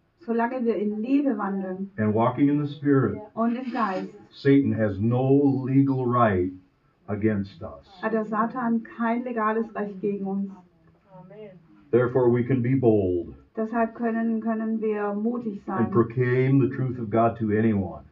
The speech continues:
Speaker 1: Und, und jedem gegenüber die, die Wahrheit Gottes proklamieren.
Speaker 2: Paul had to tell one of his pastors,
Speaker 1: Paulus musste einem seiner Pastoren sagen,
Speaker 2: "Don't let anyone despise you because you're a young person."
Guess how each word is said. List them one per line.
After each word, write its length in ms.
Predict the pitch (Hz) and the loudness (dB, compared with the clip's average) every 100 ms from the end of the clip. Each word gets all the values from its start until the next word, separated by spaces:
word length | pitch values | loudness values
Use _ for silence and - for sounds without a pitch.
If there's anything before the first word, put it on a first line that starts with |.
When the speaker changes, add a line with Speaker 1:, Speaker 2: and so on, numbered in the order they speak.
| - | -8
Speaker 1:
Und, 360 | 220 214 214 | -4 -2 -2
und 340 | - 220 214 196 | -6 -6 -6 -4
jedem 380 | 226 269 285 269 | -2 0 0 0
gegenüber 640 | 247 240 277 226 220 226 | 0 -4 -2 0 0 0
die, 420 | 202 220 220 214 208 | 0 -2 0 0 -2
die 320 | 214 208 208 202 | -2 0 0 0
Wahrheit 400 | 214 262 240 233 | 0 2 -2 -2
Gottes 300 | 208 202 196 | -8 -8 -12
proklamieren. 640 | - 196 202 190 190 190 202 | -12 -12 -10 -8 -8 -6 2
Speaker 2:
Paul 260 | 135 131 131 | 6 6 6
had 160 | 131 | 4
to 80 | 117 | 0
tell 260 | 131 135 127 | 4 4 6
one 180 | 135 | 2
of 60 | 120 | 2
his 160 | 117 123 | 0 2
pastors, 600 | 135 135 - 107 87 92 - _ - - | 2 2 0 -4 -4 -6 -20 _ -18 -12
Speaker 1:
Paulus 440 | 233 233 247 247 240 | -2 -2 -2 -4 -4
musste 280 | 240 - 214 | -6 -4 -4
einem 260 | 190 240 - | -2 -4 -4
seiner 340 | 233 226 233 | -4 -2 -2
Pastoren 600 | - 240 240 277 285 233 | -4 -10 -2 2 2 0
sagen, 500 | 220 190 196 214 226 - - | -4 -4 -4 -6 -8 -12 -6
Speaker 2:
"Don't 180 | 107 104 | -4 0
let 140 | 110 | 2
anyone 880 | 117 131 131 123 135 135 127 120 104 - _ _ _ _ _ _ _ _ _ | 2 4 2 4 4 6 4 0 -4 -8 _ _ _ _ _ _ _ _ _
despise 680 | 117 - - 139 131 117 92 | -6 -6 -2 0 2 0 -2
you 120 | 95 | -6
because 300 | 95 95 101 | -4 -2 -2
you're 160 | 101 95 | -2 -2
a 40 | 95 | 0
young 280 | 101 101 - | -2 -2 -8
person." 380 | - - - | -14 -14 -20